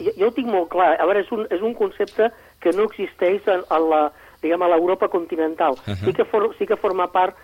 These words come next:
Speaker 1: de la, de la ciència política, de, diguem, de, en el cas del, dels germànics i dels,
Speaker 2: Mhm.
Speaker 1: i els saxons, també, també dels Estats Units, els països nòrdics, però el nostre, el nostre sistema no, no la contempla. A veure, quan, quan, quan s'estudia, s'estudia la responsabilitat política,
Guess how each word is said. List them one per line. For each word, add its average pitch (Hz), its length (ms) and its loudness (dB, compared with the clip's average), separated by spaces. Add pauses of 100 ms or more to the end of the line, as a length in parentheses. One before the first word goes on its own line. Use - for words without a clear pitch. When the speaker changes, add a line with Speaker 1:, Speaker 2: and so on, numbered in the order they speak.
(260)
Speaker 1:
de 170 160 0
la, 170 200 4
de 160 120 0
la 170 160 4
ciència 190 260 -2
política, 185 600 -2
de, 170 320 0
diguem, 165 260 0
de, 147 80 -2
en 160 240 -4
el 147 220 -10
cas 180 180 -2
del, 151 160 -4 (240)
dels 151 160 -2
germànics 156 580 -4
i 151 120 -8
dels, 143 180 -6
Speaker 2:
Mhm. 123 160 -8 (180)
Speaker 1:
i 165 60 -4
els 147 140 -4
saxons, 202 440 -2 (300)
també, 175 580 2
també 175 240 0
dels 170 200 0
Estats 151 280 -4
Units, 185 200 -6
els 165 140 -12
països 165 340 -4
nòrdics, 202 380 -4 (340)
però 185 220 2 (100)
el 180 100 2
nostre, 214 600 2
el 180 140 0
nostre 202 260 -8
sistema 196 500 -2 (380)
no, 190 280 -2
no 202 160 0
la 208 120 4
contempla. 175 480 -2
A - 40 -4
veure, 170 200 2 (480)
quan, 156 340 -2
quan, 151 280 -6 (120)
quan 147 160 -4
s'estudia, 190 500 -2
s'estudia 208 480 0
la 151 100 2
responsabilitat 160 680 -4
política, 202 540 -4